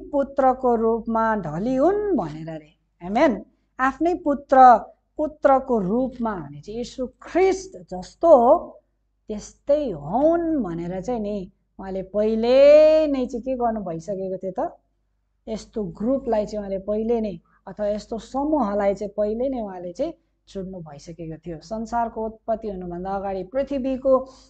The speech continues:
है जग बसालिनुभन्दा अगाडि चाहिँ परमेश्वरले चाहिँ एउटा समूहलाई चाहिँ के गर्नुभएको रहेछ त? चुन्नु भएको रहेछ भन्ने कुरा चाहिँ यहाँनिर हामी प्रष्टै देख्न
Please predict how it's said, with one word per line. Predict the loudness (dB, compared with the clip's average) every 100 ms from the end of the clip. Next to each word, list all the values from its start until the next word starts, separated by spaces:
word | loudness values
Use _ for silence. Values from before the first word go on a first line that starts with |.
| -6
है | -2 0 4
जग | 2 2 0
बसालिनुभन्दा | 0 2 4 4 2 0 -2 -4
अगाडि | -2 0 2 0
चाहिँ | -4 -6 -6 _ _ -8
परमेश्वरले | -6 -6 -8 -8 -6 -8
चाहिँ | -8
एउटा | -8 -10
समूहलाई | -12 -8 -6 -6 -8 -10 -12 -12
चाहिँ | -14
के | -12 -8
गर्नुभएको | -6 -6 -8 -10 -12
रहेछ | -14 -10
त? | -6 -6 -6 _ _
चुन्नु | _ -10 -10 -12
भएको | -16 -12 -12 -12 _ _ -14
रहेछ | -12 -10 -12 -16
भन्ने | -18 -18 -16
कुरा | -16 -16
चाहिँ | -14 -12
यहाँनिर | -12 -12 -14
हामी | -14 -8 -8 -8 _ _ _ _ -8
प्रष्टै | -6 -10 _ -4 -2 -2 -4 -12 _ -16
देख्न | -10 -10 -8